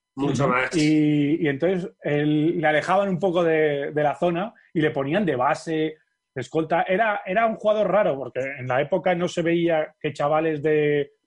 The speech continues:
Speaker 2: de la altura de Mikel, porque somos más o menos de la altura, eh, ya, subiera el balón. Y encima lo hacía con, con destreza. No sé si sigues manejándote igual de bien.
Speaker 1: Pues estu-, he estado, mira, el último año retomé, los últimos dos años, eh,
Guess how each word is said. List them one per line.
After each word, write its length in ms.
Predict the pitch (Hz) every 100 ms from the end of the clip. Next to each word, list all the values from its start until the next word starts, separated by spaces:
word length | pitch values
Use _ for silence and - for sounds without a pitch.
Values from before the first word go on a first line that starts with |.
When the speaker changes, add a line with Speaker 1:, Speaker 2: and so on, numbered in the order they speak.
| _
Speaker 2:
de 160 | - 139
la 60 | 131
altura 280 | 127 156
de 120 | 156 156
Mikel, 340 | 175 185 196
porque 220 | 143 113
somos 260 | 117 147 147
más 120 | 143
o 40 | 147
menos 160 | 156 151
de 60 |
la 80 | 147
altura, 360 | 147 170 185 196 _ _ _
eh, 640 | - 147 139 139 139 135 135
ya, 180 | 135 156 170
subiera 300 | 170 131 143
el 60 | 165
balón. 360 | 135 233 160 95 _ _ _
Y 100 | -
encima 300 | 131 143 170
lo 100 | 165
hacía 240 | 135 151 180
con, 420 | 202 151 123 113
con 200 | 127 117
destreza. 440 | 107 - 196 170
No 120 | 131
sé 120 | 135 180
si 140 | 202
sigues 300 | - 180 160
manejándote 640 | 156 147 - 143 139 131 139
igual 220 | 131 120
de 100 | 123
bien. 260 | 180 135 - _ -
Speaker 1:
Pues 220 | 160 165
estu-, 340 | 156 185 202
he 60 | 190
estado, 360 | - 233 233
mira, 220 | 220 220 170
el 80 |
último 300 | 185 190 208
año 200 | 202 226
retomé, 680 | 208 180 160 175 175 160 151
los 180 | 156 151
últimos 260 | 185 190 190
dos 140 | 185
años, 480 | 196 208 202 - - -
eh, 580 | 156 151 143 143 143 135